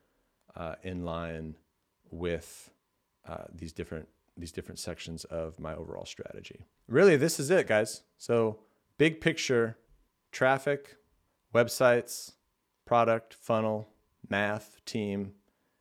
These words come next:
and your goals. Um, and so from, from TikTok, we have a question. Unless you have a complex web shop, um, so, um, let's see, unless you have a complex w-, web shop,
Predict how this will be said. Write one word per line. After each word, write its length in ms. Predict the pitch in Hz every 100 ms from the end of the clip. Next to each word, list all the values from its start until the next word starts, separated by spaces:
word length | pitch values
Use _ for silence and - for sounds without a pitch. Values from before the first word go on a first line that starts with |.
| _
and 120 | 98
your 80 | 101
goals. 400 | 117 107 53 - _ _ _ _ _
Um, 580 | 95 98 95 92 90 87 - _ _ _ _ - _ -
and 100 | 104
so 220 | 127 120
from, 360 | - 131 117 113
from 160 | 120
TikTok, 420 | 117 170 - 135 135
we 80 |
have 100 | 131
a 40 | 117
question. 800 | - 127 - - 120 117 113 107 - _ _ _ _ _
Unless 240 | 117 127
you 60 | 147
have 140 | 135
a 40 | 117
complex 760 | - 127 120 - 117 - - -
web 320 | 98 104 113
shop, 500 | 104 - 90 95 - _ _ _ _ _ -
um, 640 | 101 95 90 90 90 87 85 _ _ _ _ _ - _
so, 240 | - 110
um, 180 | 98 95 - -
let's 160 | - -
see, 100 | -
unless 280 | 95 123 -
you 60 |
have 140 | 139 117
a 80 | 101
complex 500 | - 92 - 95 -
w-, 140 | - _ _ _ _ _ -
web 220 | 98 98
shop, 440 | - 95 82 82